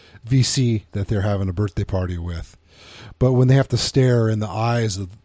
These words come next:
of the fourteen-year-old female V C that they're going to kill, maybe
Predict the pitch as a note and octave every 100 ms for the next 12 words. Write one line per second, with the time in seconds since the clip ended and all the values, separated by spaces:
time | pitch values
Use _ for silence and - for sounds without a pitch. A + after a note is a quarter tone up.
0 | - G2 F#2+ - G#2+ - A2 G2+ G2 G2
1 | F#2 - - B2 A2+ G#2 F2+ F2+ G2+ -
2 | - G#2 F#2 F#2 - _ _ - - -
3 | _ _ _ _ - B2 G#2+ A2+ G2 F#2+
4 | A2+ F#2 E2 _ _ _ _ _ _ _
5 | _ - B2 B2 A#2+ A2+ A2